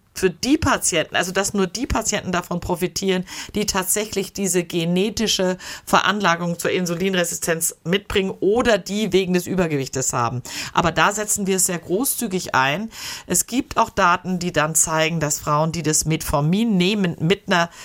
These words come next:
Insulinresistenz und einem Diabetes beispielsweise weniger Brustkrebs bekommen. Also da hat das Metformin eine positive Wirkung. Das ist natürlich, wenn die Frauen noch keinen Diabetes haben, keine Kassenleistung.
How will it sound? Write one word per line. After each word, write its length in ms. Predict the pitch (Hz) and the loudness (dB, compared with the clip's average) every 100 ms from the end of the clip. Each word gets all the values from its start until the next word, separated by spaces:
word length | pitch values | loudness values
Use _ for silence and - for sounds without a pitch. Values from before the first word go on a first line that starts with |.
| - _ _ - | -20 _ _ 2
Insulinresistenz 1000 | 196 190 190 220 208 196 190 196 190 | 4 4 2 4 4 4 2 2 2
und 100 | 185 | 2
einem 100 | 180 | 0
Diabetes 640 | 175 170 165 165 170 185 - - | 2 2 2 0 0 -2 -2 4
beispielsweise 840 | 151 165 220 240 - 202 202 190 | 6 6 4 -2 0 2 2 0
weniger 540 | 175 202 208 196 190 - - - - - 185 - | 0 2 2 2 2 0 -6 -16 -18 -12 -8 2
Brustkrebs 540 | 269 320 - 147 - | 4 4 2 0 0
bekommen. 580 | 143 - 139 139 190 220 | -6 -2 0 2 0 0
Also 300 | 135 185 185 - - - | 0 0 -2 -6 -12 2
da 220 | 190 247 | 4 4
hat 120 | 349 | 0
das 160 | 254 214 | -2 0
Metformin 600 | 220 240 226 196 220 220 | 0 -2 -2 0 0 0
eine 220 | 139 175 175 - | 0 -2 -6 -4
positive 640 | - 240 226 196 202 196 | 0 0 0 -2 -2 -2
Wirkung. 360 | 165 175 - 143 - - - | -2 -4 -4 -6 -6 -16 -4
Das 200 | 170 - | -2 -2
ist 340 | - - - | -2 0 0
natürlich, 560 | 269 220 233 214 202 180 | -2 -2 0 0 0 0
wenn 180 | 180 208 | 0 0
die 140 | 196 | -4
Frauen 320 | - 180 180 | -2 0 0
noch 100 | 170 | -2
keinen 220 | - 170 175 | -2 -2 0
Diabetes 540 | 170 - 170 160 156 | 0 0 -2 -2 0
haben, 340 | 160 165 202 190 - - | 2 0 -2 -8 -16 -8
keine 380 | - 180 202 202 | 4 6 6 0
Kassenleistung. 920 | 294 156 151 208 208 220 226 - 277 | 0 0 0 -2 -2 0 -2 -4 -8